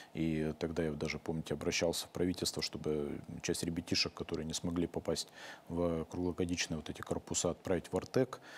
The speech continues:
А, в этом году, м, раньше начали ситуацией этой заниматься. Уже почти все пожарные требования выполнены. И лагерь должен к лету полностью, как только санэпидем-, э, наш Роспотребнадзор определится с, м,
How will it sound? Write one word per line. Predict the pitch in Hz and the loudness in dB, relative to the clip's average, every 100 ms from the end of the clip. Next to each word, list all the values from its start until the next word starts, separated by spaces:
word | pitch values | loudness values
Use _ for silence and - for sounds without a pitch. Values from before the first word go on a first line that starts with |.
| - - | -16 -6
А, | 92 87 | -2 0
в | 87 | 2
этом | 107 95 | 2 2
году, | 87 92 101 90 78 85 | 0 2 2 2 -2 -6
м, | 80 - - | -8 -8 0
раньше | 95 92 - | 2 2 0
начали | 85 78 - 78 76 | -2 -2 -2 -2 0
ситуацией | 73 - 92 - 78 | -2 2 2 2 -2
этой | 85 | -2
заниматься. | 80 90 107 127 - | 0 2 2 2 0
Уже | 90 87 | 0 0
почти | 95 - 95 | 0 0 0
все | - - | 2 0
пожарные | 87 90 82 80 | 2 0 0 -2
требования | - 82 80 80 78 | -2 -2 -2 -4 -2
выполнены. | 85 117 120 101 92 90 - - - - | -2 0 0 0 -2 -4 -10 -10 -12 -4
И | 87 | 2
лагерь | 92 95 85 | 4 4 2
должен | 85 87 78 | 2 0 -2
к | - | 0
лету | 101 - - - | 0 0 -6 -2
полностью, | 107 98 - - | 0 0 -4 -8
как | - - | -10 -4
только | 90 - | -2 -2
санэпидем-, | - 82 78 - 78 78 80 | -2 -2 -4 -4 -6 -4 -6
э, | 80 78 76 - 78 78 78 | -6 -4 -4 -4 -4 -4 -4
наш | 78 - | -4 -2
Роспотребнадзор | 90 85 - 87 71 87 85 90 - - - - - | -2 0 -2 -4 -4 -2 2 2 0 -4 -14 -12 -6
определится | 85 90 90 92 - 78 | -2 2 4 4 4 2
с, | - - | 2 2
м, | 78 | 2